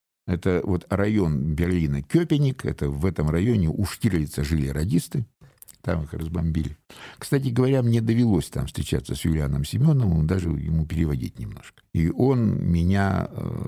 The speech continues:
в телевизионный фильм "Противостояние" ставил даже и фамилию мою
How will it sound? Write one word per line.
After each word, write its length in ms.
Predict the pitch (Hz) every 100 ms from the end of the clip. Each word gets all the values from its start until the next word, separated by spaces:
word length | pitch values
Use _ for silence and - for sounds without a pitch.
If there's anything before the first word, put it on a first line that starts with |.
| - - 71 69
в 240 | 76 65
телевизионный 720 | - 87 85 85 92 87 76
фильм 280 | 76 - 69
"Противостояние" 1200 | 67 73 - 78 - 92 113 127 110 95 82 76 -
ставил 420 | - 85 78 71
даже 260 | 69 69
и 60 | 65
фамилию 520 | 71 80 73 62 62
мою 240 | 60 60